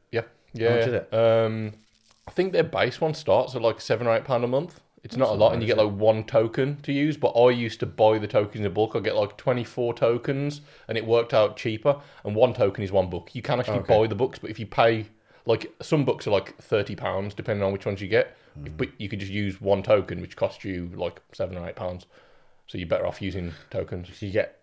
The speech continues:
Speaker 2: a monthly subscription is a token,
Speaker 1: Yeah, you,
Speaker 2: essentially.
Speaker 1: I think there's
Speaker 2: But
Speaker 1: different
Speaker 2: there'll be obviously
Speaker 1: subscriptions.
Speaker 2: free ones as
Speaker 1: Yeah.
Speaker 2: well that you can listen to.
Speaker 1: Well, when you, when you first sign up, you get one token for free. If you, if you sign up, I'll gift you some tokens 'cause I've got loads.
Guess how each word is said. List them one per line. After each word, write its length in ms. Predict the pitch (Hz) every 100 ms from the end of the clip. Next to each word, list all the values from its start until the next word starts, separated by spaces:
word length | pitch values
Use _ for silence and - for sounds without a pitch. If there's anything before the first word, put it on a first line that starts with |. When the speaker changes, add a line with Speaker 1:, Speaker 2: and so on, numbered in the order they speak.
| -
Speaker 2:
a 60 |
monthly 380 | 101 117 120 -
subscription 500 | 98 98 - 80 92
is 120 | 90
a 40 | 85
token, 420 | - 90 85 - - _ _ -
Speaker 1:
Yeah, 120 | 107
you, 80 | 104
Speaker 2:
essentially. 360 | 101 85 78 76 - -
Speaker 1:
I 60 |
think 360 | - 196 214 175
there's 140 | 151
Speaker 2:
But 60 | 143
Speaker 1:
different 240 | 143 131
Speaker 2:
there'll 160 | 151 131
be 80 | 104
obviously 140 | 110
Speaker 1:
subscriptions. 220 | 104 98 -
Speaker 2:
free 180 | 104
ones 240 | 95 90 85
as 60 |
Speaker 1:
Yeah. 60 | 87
Speaker 2:
well 80 | -
that 60 | 80
you 60 |
can 100 | -
listen 180 | 87 82
to. 120 | 78 76
Speaker 1:
Well, 180 | 123 127
when 160 | 147 151
you, 140 | 147 - - -
when 220 | 139 139
you 520 | 139 139 135 135 131 135
first 360 | - 139 127
sign 180 | 135 101
up, 100 | 92
you 40 | 98
get 140 | 95
one 160 | 98 92
token 280 | 101 90 101
for 100 | 98
free. 260 | - 92 95
If 160 | 127 170
you, 200 | 160 -
if 140 | 139 165
you 100 | 151
sign 280 | 151 143 101
up, 140 | 87
I'll 220 | 107 101 101
gift 220 | 104 -
you 60 | 110
some 160 | 113
tokens 560 | 104 117 - 107 101 -
'cause 180 | - 95
I've 220 | 95 98 90
got 200 | 101 87
loads. 360 | 95 90 -